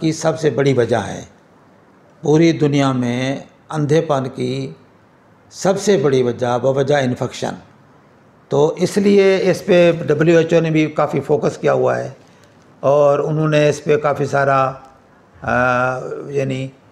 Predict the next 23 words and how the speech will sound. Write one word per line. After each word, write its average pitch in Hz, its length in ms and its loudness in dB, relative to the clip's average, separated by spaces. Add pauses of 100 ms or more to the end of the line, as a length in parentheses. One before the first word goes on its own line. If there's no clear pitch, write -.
(260)
काम 151 240 0
भी 160 80 4
हो 143 180 4
रहा 139 200 2
है 135 300 0
दुनिया 135 280 0
में 123 300 -6 (580)
और 135 140 2
इसकी 139 280 -2
prevention 147 600 0
के 147 140 -2
लिए 139 240 -2
काफ़ी 139 280 -2
सारे 131 300 -2 (720)
वसाइल 135 540 0
इस्तेमाल 127 480 -2
हो 131 60 2
रहे 127 140 0
हैं 127 300 -6
और 123 140 -6
इसको, 123 300 -6 (840)
आ, 120 380 0
यानी 123 340 -4